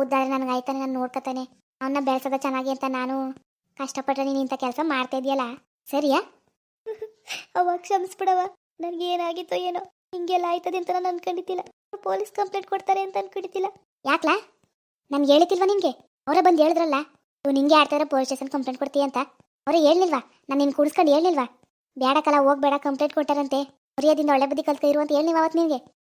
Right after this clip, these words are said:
ಈಗ ಗೊತ್ತಿಲ್ಲ ಅಂದ್ಯಾ? ಓ, ಅವ್ರು ಕಂಪ್ಲೇಂಟ್ ಕೊಟ್ಟಿಲ್ಲ ಅಂದ್ರೆ ತಿರ್ಗಾ ಓದಿಯಾ? ಹೋಯ್ತಿದಾ? ಅವ್ಳು ಕಟ್ ಮುದ್ದೇವಿ. ಥು, ಹೋಗು, ಎಲ್ಲಾರು ಭಿಕ್ಷೆ ಬಿಡ್ಕ ತಿನ್ನೋಗು. ನಾನ್ ತಂದ್ ಹಾಕಕ್ಕಿಲ್ಲ. ನನ್ಗೆ ವಾಣೆ ಬರ ಇದು? ಶುದ್ಧ ಅಡಿಕೆ ಮರದಂಗ್ ಬೆಳ್ದಿರೋ ಮಗ ಇದ್ರುವೆ ಅವನನ್ ಸಾಕಂತದ್ ನನ್ಗೇನು?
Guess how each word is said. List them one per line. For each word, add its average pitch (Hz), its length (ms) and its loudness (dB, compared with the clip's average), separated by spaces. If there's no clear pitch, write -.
ಈಗ 320 220 0
ಗೊತ್ತಿಲ್ಲ 302 280 4
ಅಂದ್ಯಾ? 247 240 -2
ಓ, 262 60 -6
ಅವ್ರು 262 220 2
ಕಂಪ್ಲೇಂಟ್ 294 340 0
ಕೊಟ್ಟಿಲ್ಲ 320 260 6
ಅಂದ್ರೆ 359 180 2
ತಿರ್ಗಾ 311 160 6
ಓದಿಯಾ? 285 340 4
ಹೋಯ್ತಿದಾ? 277 360 2
ಅವ್ಳು 254 140 -4
ಕಟ್ 247 240 -8
ಮುದ್ದೇವಿ. 247 320 -2
ಥು, 427 120 -4
ಹೋಗು, 320 160 2
ಎಲ್ಲಾರು 294 280 2
ಭಿಕ್ಷೆ 302 220 0
ಬಿಡ್ಕ 285 240 0
ತಿನ್ನೋಗು. 285 300 0
ನಾನ್ 277 140 -4
ತಂದ್ 285 160 2
ಹಾಕಕ್ಕಿಲ್ಲ. 269 340 0
ನನ್ಗೆ 269 240 0
ವಾಣೆ 339 160 2
ಬರ 247 140 0
ಇದು? 254 200 2
ಶುದ್ಧ 285 200 0
ಅಡಿಕೆ 277 220 2
ಮರದಂಗ್ 277 320 2
ಬೆಳ್ದಿರೋ 269 280 2
ಮಗ 262 180 0
ಇದ್ರುವೆ 262 340 2
ಅವನನ್ 285 200 -2
ಸಾಕಂತದ್ 311 420 0
ನನ್ಗೇನು? 285 360 2